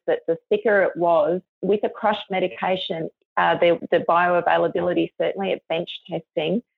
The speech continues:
was not fantastic. So we had some changes, for example, with, um, you know, warfarin, uh, which is commonly used to, a-, as a blood thinner to treat medications, that if that tablet was crushed and, and administered in water as a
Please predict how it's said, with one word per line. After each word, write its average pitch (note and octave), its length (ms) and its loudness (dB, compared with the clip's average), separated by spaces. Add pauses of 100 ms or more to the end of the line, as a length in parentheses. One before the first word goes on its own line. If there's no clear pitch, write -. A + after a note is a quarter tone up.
(220)
was E3 220 2
not E3 300 2 (340)
fantastic. E3 720 -4 (100)
So E3 60 -2
we E3 140 2
had F3 200 -2 (140)
some E3 140 -4
changes, E3+ 640 0 (540)
for F3 100 2
example, D#3+ 760 0
with, D#3+ 220 2 (180)
um, D#3 500 0
you F3+ 100 -2
know, D#3 180 0
warfarin, E3+ 720 0 (140)
uh, D#3+ 100 -2
which D3+ 180 -2
is - 160 -4
commonly E3 400 0
used D#3+ 440 2 (420)
to, D#3 420 2
a-, - 180 0
as D#3+ 140 2
a E3+ 60 0
blood D#3+ 320 0
thinner G#3+ 400 -2
to G3 80 -4
treat - 260 -4
medications, D#3+ 680 -2 (420)
that F3+ 100 0
if G3+ 180 2
that G3+ 220 2 (100)
tablet F#3 440 2
was E3 200 0 (200)
crushed A3+ 360 -4
and, E3+ 280 -4
and D#3+ 220 0
administered F3 520 -2
in E3 120 0
water E3 500 4
as D#3+ 140 0
a D#3 60 2